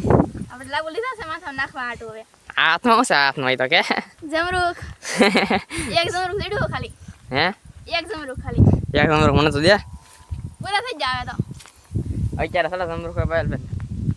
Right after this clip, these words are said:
Speaker 1: એક હતો ખાલી.
Speaker 2: તો મિત્રો જાય છે હવે ઘરે ને. ભૂખ લાગી છે બહુ. તડકો લાગી ગયો આજ કારણ કે માંડવી વીણતા ને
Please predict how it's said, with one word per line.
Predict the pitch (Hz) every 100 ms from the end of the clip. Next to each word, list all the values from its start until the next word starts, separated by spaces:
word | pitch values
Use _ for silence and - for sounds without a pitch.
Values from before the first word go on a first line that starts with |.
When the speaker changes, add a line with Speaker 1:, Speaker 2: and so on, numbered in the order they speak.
| - -
Speaker 1:
એક | 740 679
હતો | - 370
ખાલી. | 349 494 - - - - - - -
Speaker 2:
તો |
મિત્રો | 147 185 175
જાય | 175
છે | 175 175
હવે | 165 139
ઘરે | - - -
ને. | 143 143 - - - - - - - - - - - - - -
ભૂખ | 143 -
લાગી | 151 156 156
છે |
બહુ. | - 190 185 - - - - - - - - - - - - - -
તડકો | 123 170 170 165
લાગી | 147 147
ગયો | 143 139
આજ | 147
કારણ | 147 143
કે |
માંડવી | 143 160 165 170
વીણતા | 170 180
ને | 180